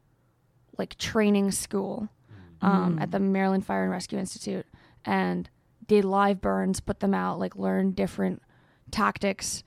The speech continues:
Speaker 1: on how to stay together, how not to get lost in a fire, how to save people, um, how to put the fires out, um, how different hoses work, and different things you need to know
Speaker 2: Mm-hmm.
Speaker 1: for putting out different types of fires.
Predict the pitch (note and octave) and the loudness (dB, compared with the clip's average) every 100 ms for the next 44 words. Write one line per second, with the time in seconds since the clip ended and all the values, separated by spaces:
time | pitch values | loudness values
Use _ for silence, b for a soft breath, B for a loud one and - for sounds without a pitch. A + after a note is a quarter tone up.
0 | B B B - G3 F#3+ F#3 F3+ F3+ - | B B B 0 4 4 4 2 -2 -6
1 | _ - G#3 G3 G#3 F#3+ G3 F#3+ F#3 F#3+ | _ 2 2 4 0 2 4 4 2 0
2 | F#3+ F#3 F#3+ F#3+ G3 F#3+ F3+ G3+ - G3 | 0 -2 -6 -6 -2 -4 -4 -6 -4 -2
3 | G3 F3+ F#3+ F3 - G3 F#3 - G3+ - | -2 -2 -4 -6 -4 -4 -4 -4 -6 -4
4 | F#3 F3+ F3+ B B B B - G3 F#3+ | -2 -2 -4 B B B B 0 2 4
5 | F#3 F3+ F3+ G#3 G3+ - G3+ F#3 G3 F#3+ | 2 0 -4 0 0 2 -2 -2 0 2
6 | F#3+ G3 F#3+ F#3 F#3+ _ B B B - | 2 0 -2 0 -2 _ B B B -2
7 | G3 F#3 F#3 F#3+ F#3+ F#3 F#3 F#3+ F#3+ F#3 | 0 0 0 0 -2 -6 -2 0 0 -4
8 | F#3+ F#3+ F#3 - - B B _ _ _ | -2 -4 -4 -10 -20 B B _ _ _
9 | _ _ A#3 A3+ A3 G#3 G3 F#3+ G3 F#3 | _ _ 2 2 0 -2 -2 0 0 0
10 | G3 F3+ F3+ F3+ F3+ - - - - G3+ | 0 2 2 0 -2 -8 -20 -20 -8 -2
11 | G3+ F#3+ F3 F3+ F3+ G#3 F3+ - F#3 E3+ | 0 0 0 -4 -4 0 -2 -2 -10 -8
12 | F#2+ - - - | -8 -6 -10 -16